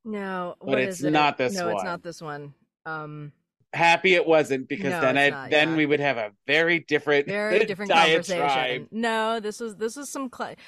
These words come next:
Speaker 1: I mean, oh, oh, You Beautiful Doll at the very, which was the, the
Speaker 2: Which
Speaker 1: introduction.
Speaker 2: was slightly creepy.
Speaker 1: Slightly creepy, but was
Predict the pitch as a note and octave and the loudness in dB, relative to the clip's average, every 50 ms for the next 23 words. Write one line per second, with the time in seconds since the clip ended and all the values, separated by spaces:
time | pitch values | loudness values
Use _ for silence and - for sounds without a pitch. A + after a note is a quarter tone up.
0 | - - - A#3 A#3 A3+ A3+ - A3+ A#3 - - G#3 - - _ _ _ _ - | -16 -8 -4 -2 0 0 0 0 -2 -2 -2 -2 -10 -12 -12 _ _ _ _ -8
1 | A3 A#3 G3+ G#3+ B3 B3+ B3 - A3+ G3+ F3+ F#3 E3+ F3 F3+ F#3 F3+ E3 D#3+ D3+ | -6 -6 -2 -2 -2 -2 -2 -4 -4 -6 -4 -2 -2 -2 -2 -2 -4 -6 -8 -6
2 | E3+ D#3+ D#3+ D#3+ D#3 D3 - E3 D#3+ D#3 - D#3+ D3 D3 D#3 D3+ D3 A#2 E3 E3 | -6 -4 -4 -6 -8 -10 -14 -14 -14 -14 -14 -14 -14 -12 -12 -12 -12 -10 -10 -10
3 | F3 D3 C#3 F3 F3 D#3 D3+ D3 C#3+ C3 A#2+ G#3+ A3 G3+ - - - - - - | -8 -6 -2 -2 -2 -2 -2 0 0 0 0 -2 -6 -8 -8 -10 -12 -12 -8 -2
4 | D3+ E3 E3+ E3+ D#3+ D#3 F3 D#3+ - - B2+ C3+ B2+ A#2+ - A2+ G2+ F2+ F2+ F#2+ | 2 4 4 4 4 0 -2 -2 -2 -4 -6 -6 -6 -6 -8 -10 -10 -10 -12 -10
5 | - B3+ A#3 A#3+ - - - D4 B3 A3+ A#3 A#3 B3+ B3 A#3+ G#3+ - A#3 G#3 F#3+ | -10 -8 -8 -6 -6 -4 0 2 2 2 2 2 0 -4 -4 -4 -6 -6 -6 -6
6 | - G#3 F3+ D#3+ A3 A3 G#3+ G#3 G#3+ G#3+ F3+ - | -4 -6 -6 -4 -2 -2 0 0 -2 -2 -4 -6